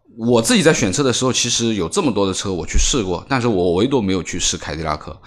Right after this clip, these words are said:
首先第一个，我不太喜欢凯迪拉克它那个前脸的造型和它的灯。哎，但是这次我要改变一下我的观点，就是对于X T六这台车的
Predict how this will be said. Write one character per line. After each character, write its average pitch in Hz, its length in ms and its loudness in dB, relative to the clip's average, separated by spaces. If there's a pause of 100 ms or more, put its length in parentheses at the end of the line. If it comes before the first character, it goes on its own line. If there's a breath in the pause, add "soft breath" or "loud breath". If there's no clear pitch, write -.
(440 loud breath)
首 113 160 -2
先 156 220 2
第 147 160 0
一 143 60 -2
个， 139 140 2
我 85 220 -4
不 - 100 -4
太 165 200 2
喜 - 160 0
欢 90 160 -4
凯 - 120 -8
迪 85 80 -4
拉 95 140 -2
克 85 260 -8
它 101 220 -4
那 101 80 -4
个 82 100 -6
前 - 160 -4
脸 85 160 -4
的 78 80 -8
造 85 200 -6
型 80 180 -12
和 - 160 -12
它 - 160 -10
的 90 100 -4
灯。 120 240 -4 (840 soft breath)
哎， - 280 -4
但 143 140 2
是 120 200 -2 (520)
这 156 160 4
次 120 140 0
我 90 120 2
要 95 80 2
改 85 180 -2
变 104 160 2
一 98 40 0
下 90 120 -2
我 80 80 -2
的 85 80 -8
观 87 220 -4
点， 85 240 -12
就 120 100 -4
是 110 140 -4
对 139 200 0
于 123 180 2
X 226 360 0
T - 160 -2
六 226 200 2
这 113 120 0
台 87 160 -6
车 87 200 -8
的 80 140 -10